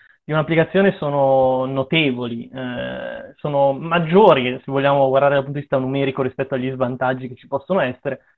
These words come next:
ma ahimè gli svantaggi possono essere più pesanti, ehm, di tutti i vantaggi possibili. I, eh, vantaggi sicuramente c'è il tempo di setup.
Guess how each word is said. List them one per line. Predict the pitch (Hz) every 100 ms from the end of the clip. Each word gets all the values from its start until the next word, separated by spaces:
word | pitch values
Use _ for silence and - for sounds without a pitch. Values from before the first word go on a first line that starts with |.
| _
ma | - 135
ahimè | 127 120
gli | 120
svantaggi | 120 123 120 131 127 127 120 _ _ _ -
possono | 135 - 131
essere | 131 135
più | 127 139
pesanti, | 143 127 123 117 117 117 120 _ _ _ _
ehm, | 156 147 139 131 131 123 120 120 120 131
di | 139
tutti | 131 135
i |
vantaggi | 127 120 123 113 120
possibili. | 123 - - 117 - - -
I, | - 185 -
eh, | 170 156 151 147 143 143
vantaggi | 165 175 214 214
sicuramente | 143 151 147 156 175 190
c'è | 180 135 127 -
il | 135 123 120 113
tempo | 139 131 131
di | 120
setup. | 131 - 107 - 131 120